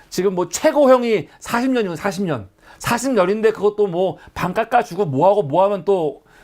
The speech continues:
쉽게 나올 수도 있-, 있단 말이에요. 대한민국은 워낙 이 범죄자들한테 관대한 나라니까. 그러니까 돈 없고 힘든 범죄자들한테는 아주 각박한, 아주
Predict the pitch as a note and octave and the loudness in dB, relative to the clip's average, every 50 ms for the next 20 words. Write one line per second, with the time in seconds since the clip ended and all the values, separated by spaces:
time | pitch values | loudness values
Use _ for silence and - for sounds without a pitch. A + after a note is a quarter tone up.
0 | _ _ - - - - - B3+ F3+ E3 F3+ F3 - G#3+ F3 D3+ - - D3+ A3+ | _ _ -12 -12 -8 -4 0 2 2 2 0 -2 -4 -8 -8 -8 -8 -4 0 0
1 | A3 G#3 G3 E3+ D3+ D3+ C#3+ B2+ A#2+ A#2 A#2 A#2+ - D3+ F3+ G3+ A#3 B3+ C4 B3+ | 0 2 2 0 0 2 0 -2 -2 -4 -6 -4 -2 2 2 2 2 0 -4 -4
2 | B3 B3 A3+ D#3 E3 G#3+ B3+ C4+ B3 - - _ _ _ _ - - - D#3+ D3+ | -4 -4 -2 -2 -2 0 2 2 2 2 -2 _ _ _ _ -20 -12 -10 -8 -6
3 | - - F#3 G3+ G#3+ A#3 B3 A#3+ A3 A#3 A3+ G#3+ G3 G#3+ - D3 - F3 G3 F#3 | -2 -2 -2 0 0 0 0 2 2 2 2 2 0 -2 -2 -2 -6 -4 0 2
4 | A3+ A3 G#3+ G3+ F3+ F3 D#3+ C#3+ B2+ - C3 B2 A#2+ A#2+ B2+ B2 A2+ G#2+ _ _ | 2 4 4 2 0 0 0 -2 -4 -4 -4 -2 -2 -4 -4 -6 -8 -12 _ _
5 | _ _ _ _ _ _ _ _ _ _ _ _ _ _ _ _ _ _ _ _ | _ _ _ _ _ _ _ _ _ _ _ _ _ _ _ _ _ _ _ _
6 | _ _ _ _ _ - F#3+ - - - F3 G#3 A#3+ A#3+ A3+ - - A#3+ A#3+ A#3 | _ _ _ _ _ -4 -4 -4 -2 -2 0 2 2 0 0 -2 -2 0 0 2
7 | A3+ A3 G#3+ G#3 - B3 C#4+ C4+ C#4 C4+ A3+ F#3 F#3 G3+ G#3 G#3+ F#3 G#3 G3+ F#3+ | 2 0 -2 -2 -4 -4 -2 -2 0 0 -2 -2 -2 0 0 0 0 0 -2 0
8 | D#3+ G3+ G#3 G#3+ G3+ E3+ - _ - - - E3 F#3 G#3 - - F3+ - G#3+ - | 0 0 0 0 -2 -6 -10 _ -14 -6 -6 -4 -4 -4 -6 -8 -4 -4 -4 -2
9 | G3 E3+ E3 - - F3+ G#3+ A#3+ B3+ B3 A3+ G#3 D3+ | -2 -4 -2 0 0 0 0 0 0 -2 -2 -2 -4